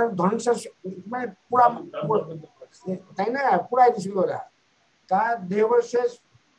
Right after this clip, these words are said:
হ্যাঁ, ছাই আকারে সেই জিনিস ঢাকায় নিয়ে ওরা আবার এখানে কবর এসে করে। এটা কি এখন জ-, জনগণ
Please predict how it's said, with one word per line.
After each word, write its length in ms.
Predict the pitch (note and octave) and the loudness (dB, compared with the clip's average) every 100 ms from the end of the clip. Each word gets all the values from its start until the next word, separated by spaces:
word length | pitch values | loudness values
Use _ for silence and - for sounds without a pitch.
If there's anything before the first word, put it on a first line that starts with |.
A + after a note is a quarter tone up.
| - | -12
হ্যাঁ, 260 | A3 F3 D3 B2 - _ _ _ B2 D#3+ D3 | -6 -4 -6 -10 -20 _ _ _ -20 -18 -16
ছাই 300 | - - A#3 B3 G#3 | -8 0 0 0 -6
আকারে 260 | G#3 G#3+ G3 F#3 | -2 0 -2 -4
সেই 140 | G3+ G#3 | -6 -2
জিনিস 200 | G#3+ A#3 G3+ | -2 -2 -4
ঢাকায় 280 | F3 G3 F#3 F#3+ | -8 -4 -4 -4
নিয়ে 160 | G#3 C4 _ _ _ _ _ | -6 -10 _ _ _ _ _
ওরা 260 | D#3 D#3+ F3 | -6 -4 -4
আবার 180 | E3 E3 D#3 - _ _ D3+ | -2 -4 -4 -14 _ _ -14
এখানে 200 | D#3+ E3 | -10 -8
কবর 200 | - D#3 D#3+ | -6 -4 -6
এসে 140 | D#3+ F#3 | -6 -10
করে। 140 | F3+ - | -10 -10
এটা 120 | G#3 | -10
কি 180 | C4 C4 - - _ _ _ _ - E3 | -6 -6 -6 -10 _ _ _ _ -16 -10
এখন 180 | G3+ A3+ G#3+ | -4 -4 -4
জ-, 180 | F3+ F3 D#3 D3+ D3+ | -4 -4 -6 -18 -4
জনগণ 340 | F3+ G3 G3+ | -2 2 2